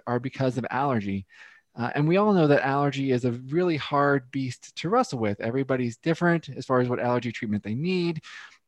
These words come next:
Uh, allergy influence changes throughout the year. So what works for you in December might not work in June.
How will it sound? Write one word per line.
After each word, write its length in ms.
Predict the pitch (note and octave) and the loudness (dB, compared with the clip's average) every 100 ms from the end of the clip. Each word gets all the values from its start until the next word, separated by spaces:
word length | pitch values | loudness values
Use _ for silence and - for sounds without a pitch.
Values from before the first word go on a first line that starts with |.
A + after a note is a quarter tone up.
| _ | _
Uh, 260 | B2 B2 A#2+ | 0 2 0
allergy 720 | B2 C3 C3 B2+ B2+ B2 B2 - | 2 2 2 0 -2 -2 -4 -2
influence 480 | D#3 D#3+ D#3 D3 C#3 | 2 2 4 2 2
changes 500 | - D3+ C#3+ C#3 B2+ | 0 2 2 2 -2
throughout 320 | C3+ B2+ A#2 | 2 2 2
the 80 | A2+ | -2
year. 460 | C3 G3 F#3+ F#3 | -4 0 2 2
So 160 | E3 D3+ | 0 -2
what 140 | C3+ | -2
works 260 | A#2+ C#3 - | 0 -2 -2
for 140 | - | -6
you 260 | B2+ B2+ A#2+ | -4 -2 0
in 120 | A#2 | 0
December 420 | A2+ - D3 D3+ | 0 0 2 2
might 220 | C3+ A#2+ A2+ | 2 0 -2
not 180 | A2+ | -4
work 260 | A#2 A#2+ - | -2 -4 -2
in 160 | G#2+ A2 | -4 -2
June. 540 | F3+ F#3 F3+ F3 E3 | -2 0 2 0 -2